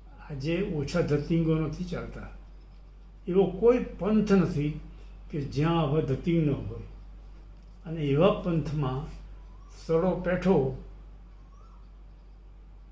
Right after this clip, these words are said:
તેમાં કોનો ફાળો છે તે આપણે જાણીએ છીએ. મને એમ લાગે છે કે આજે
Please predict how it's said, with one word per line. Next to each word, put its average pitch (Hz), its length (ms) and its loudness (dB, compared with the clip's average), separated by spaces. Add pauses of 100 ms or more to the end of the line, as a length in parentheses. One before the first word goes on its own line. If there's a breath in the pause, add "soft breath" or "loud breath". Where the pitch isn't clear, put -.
(1120)
તેમાં 165 280 -2
કોનો 165 280 2
ફાળો 160 280 2
છે 156 100 -2
તે 170 120 -4
આપણે 151 240 -2
જાણીએ 151 420 0
છીએ. - 240 -10 (1900)
મને 151 160 0
એમ 165 120 0
લાગે 156 300 0
છે 147 160 -4 (760)
કે 175 120 -8
આજે 160 680 -2